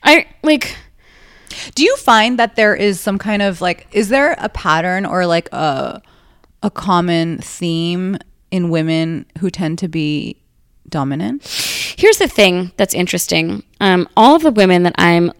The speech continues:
Speaker 1: very close to, um, have moms that are kinda mean.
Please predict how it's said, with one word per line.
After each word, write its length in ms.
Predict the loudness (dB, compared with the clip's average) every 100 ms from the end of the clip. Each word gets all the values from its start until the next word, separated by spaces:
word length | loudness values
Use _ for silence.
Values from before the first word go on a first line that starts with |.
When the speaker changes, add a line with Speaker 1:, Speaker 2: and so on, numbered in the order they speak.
| _
Speaker 1:
very 360 | 2 4 4 2
close 520 | 0 0 2 2 0
to, 420 | 2 4 6 4 -2 _ _ _ -20 -20 _ _
um, 400 | 4 6 4 0
have 260 | 0 0 4
moms 380 | 4 4 2 2
that 100 | 0
are 40 |
kinda 300 | 2 0 2
mean. 380 | 2 2 2 0